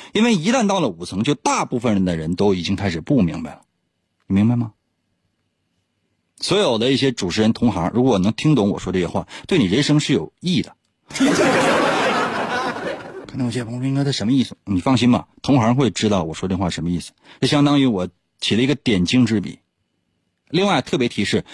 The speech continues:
所有想要有志于从事播音主持行业的朋友，这几天呢，大学正在报专业，千万不要报这个专业，千万。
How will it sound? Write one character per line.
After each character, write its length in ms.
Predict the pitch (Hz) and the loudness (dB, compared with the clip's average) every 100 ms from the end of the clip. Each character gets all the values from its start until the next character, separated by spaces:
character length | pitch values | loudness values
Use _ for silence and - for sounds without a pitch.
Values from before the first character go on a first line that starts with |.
| - - | -16 -6
所 240 | - 233 | 0 2
有 140 | 220 | 2
想 180 | 165 110 | 2 2
要 60 | 135 | 2
有 300 | 127 85 92 | 0 -2 0
志 160 | 220 | 2
于 120 | 147 117 | 4 2
从 200 | - 127 | 0 0
事 120 | 127 | 0
播 200 | - 220 | 2 4
音 140 | 214 | 4
主 120 | 202 | 2
持 160 | 170 147 | -2 -2
行 200 | 120 95 | 0 2
业 80 | 117 | 2
的 80 | 87 | 0
朋 120 | 78 | -6
友， 140 | 78 _ _ - - - _ _ _ _ _ | -8 _ _ -20 -20 -20 _ _ _ _ _
这 240 | 147 135 | 0 0
几 140 | 92 95 | 0 0
天 180 | 110 | 4
呢， 260 | 113 104 92 - | 6 6 4 2
大 140 | 120 | 0
学 180 | 98 95 | 2 2
正 140 | 117 | 2
在 80 | 98 | 2
报 180 | 101 92 | 2 0
专 220 | 95 95 | 0 -2
业， 180 | 90 - _ _ | -4 -10 _ _
千 720 | - - - - 240 247 262 | -8 -6 -6 -2 2 4 4
万 220 | 294 196 | 4 2
不 120 | 101 101 | 0 0
要 100 | 101 | 0
报 140 | 95 | 0
这 80 | 87 | 0
个 60 | |
专 160 | 85 78 | -4 -8
业， 100 | 80 - | -12 -12
千 520 | - - - 220 233 | -8 -4 0 2 4
万。 200 | 285 269 | 2 0